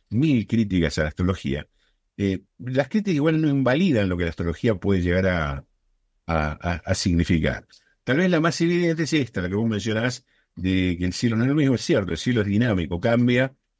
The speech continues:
eh, todo el tiempo, a, al punto que no hay dos cielos que se repitan exactamente iguales,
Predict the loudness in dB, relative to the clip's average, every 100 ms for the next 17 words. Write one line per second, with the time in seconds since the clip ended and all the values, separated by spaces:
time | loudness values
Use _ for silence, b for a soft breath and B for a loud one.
0 | -12 -6 -6 -8 _ _ -2 0 0 0
1 | 0 0 -2 -2 _ _ _ _ -10 -8
2 | -6 -4 -4 0 0 2 2 2 2 0
3 | -2 0 0 0 0 -2 -2 0 0 0
4 | 0 0 -2 -6 -2 -2 0 0 0 0
5 | 0 -2 -4 -6